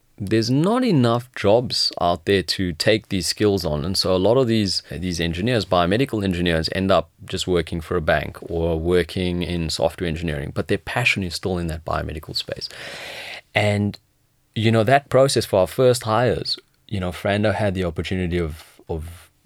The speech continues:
I suppose, meeting and, and seeing the kind of skill levels and, and what guys were really interested in. And those guys even said to us they would take a pay cut to join us in doing what we're doing. And so we realized, wow, there's, there's very smart guys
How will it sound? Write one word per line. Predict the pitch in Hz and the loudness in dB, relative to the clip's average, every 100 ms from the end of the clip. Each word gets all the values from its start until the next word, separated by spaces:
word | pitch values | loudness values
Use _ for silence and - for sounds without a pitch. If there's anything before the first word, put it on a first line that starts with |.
| - - _ - | -20 -20 _ -14
I | |
suppose, | - - 90 80 | -10 -4 -2 -2
meeting | 87 95 95 95 82 | 0 0 -2 -4 -4
and, | 76 - | -4 -6
and | 80 | -6
seeing | - 104 95 | -4 -2 -2
the | 85 | -2
kind | - 82 | -4 -4
of | |
skill | 80 - 95 | -4 0 0
levels | 85 80 78 78 82 | 2 0 -2 -6 -6
and, | 76 | -8
and | - 82 | -6 -4
what | 87 87 | -2 -4
guys | - 82 85 85 | -2 0 0 -2
were | 82 | -4
really | 85 78 | -2 -4
interested | 107 113 - 82 | -4 -6 -6 -4
in. | 76 76 - - - - _ | -4 -6 -10 -18 -18 -20 _
And | 92 92 92 87 | 0 2 0 -2
those | - 139 220 | 2 4 4
guys | - - 90 - | 2 2 0 -6
even | - 95 | -8 -6
said | - 90 | -6 -6
to | - | -4
us | 85 - | -6 -6
they | - 92 | -6 -6
would | 92 - | -6 -8
take | - - | -8 -6
a | - | -6
pay | - 82 | 0 0
cut | 85 - - - _ | 0 -4 -6 -8 _
to | - | -10
join | 78 87 82 | -6 -6 -4
us | 71 76 | -4 -6
in | 82 | -6
doing | 80 78 | -6 -4
what | 78 | -4
we're | - | -6
doing. | 76 76 73 | -6 -4 -4
And | 85 | -2
so | - 90 87 87 - - _ - 92 | 0 0 0 -2 -8 -20 _ -8 -4
we | 90 | 0
realized, | 95 107 95 90 | 2 4 2 2
wow, | 90 90 | 2 2
there's, | 90 87 - _ _ - | 0 -4 -8 _ _ -6
there's | 90 | -4
very | 90 120 135 | 2 4 4
smart | 127 113 98 82 | 2 0 0 -2
guys | 90 82 78 | 0 0 0